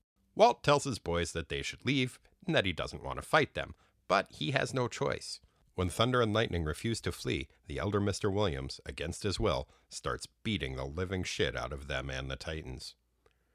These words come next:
Robin tries for a fun little stunt where he covers up Walt's giant eye with a cape, but seeing as Walt's a telepath, blindfolding him doesn't do a whole heck of a lot.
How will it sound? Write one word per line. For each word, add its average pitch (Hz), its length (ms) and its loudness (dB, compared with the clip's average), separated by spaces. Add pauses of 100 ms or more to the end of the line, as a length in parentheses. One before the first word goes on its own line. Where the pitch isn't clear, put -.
(240)
Robin 202 280 8
tries 123 260 4
for 90 140 2
a 76 60 2
fun 110 280 2
little 98 180 2
stunt - 400 -2
where 78 120 -2
he 69 100 -4
covers 98 420 0
up 104 140 2
Walt's 90 340 0
giant 90 400 2
eye 90 160 2
with 82 160 -2
a 69 60 -12
cape, - 380 -2 (340)
but 165 320 8 (260)
seeing 247 340 0
as 165 140 6
Walt's 139 260 6
a 85 60 0
telepath, 120 680 2 (320)
blindfolding 95 540 4
him 90 160 0
doesn't 73 340 -4
do 92 140 0
a 73 60 0
whole 67 180 -2
heck - 220 -8
of 69 100 -12
a 69 60 -4
lot. 71 280 -6